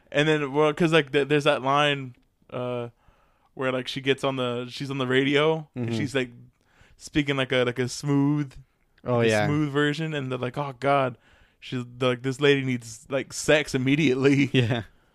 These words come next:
Speaker 1: And, like, I wonder from that, that's how that character was, was born from there.
Speaker 2: Okay. Yeah, that's probably how it happened.
Speaker 1: Yeah.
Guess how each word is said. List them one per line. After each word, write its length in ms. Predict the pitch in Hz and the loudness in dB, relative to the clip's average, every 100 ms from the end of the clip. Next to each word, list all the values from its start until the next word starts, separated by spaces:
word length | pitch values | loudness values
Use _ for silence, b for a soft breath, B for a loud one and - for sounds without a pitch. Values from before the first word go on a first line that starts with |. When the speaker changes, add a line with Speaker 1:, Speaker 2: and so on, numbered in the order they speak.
| _ _ | _ _
Speaker 1:
And, 140 | 135 | -4
like, 140 | 139 139 | 0 2
I 40 | |
wonder 140 | 147 143 | 2 0
from 220 | 143 135 | -4 2
that, 420 | 143 139 131 117 | 4 4 0 -2
that's 220 | 139 139 | -4 -2
how 80 | 139 | -4
that 220 | 127 131 | -6 -8
character 420 | - 127 123 127 123 | -6 -6 -6 -10 -10
was, 380 | 120 120 120 - | -10 -12 -18 -16
was 220 | 127 120 | -14 -12
born 400 | 123 123 127 120 | -8 -6 -4 -8
from 220 | - 127 | -12 -8
there. 340 | 123 123 131 - - - | -6 -6 -8 -12 -18 -10
Speaker 2:
Okay. 440 | 127 117 107 107 135 | -8 -6 -6 -6 -10
Yeah, 160 | 170 156 | -2 0
that's 180 | 185 - | 0 -2
probably 280 | 175 160 131 | -2 0 2
how 180 | 120 | 2
it 80 | 104 | 2
happened. 420 | 104 110 110 104 - - | 0 -2 -4 -8 -12 -6
Speaker 1:
Yeah. 400 | 127 120 120 | -2 0 0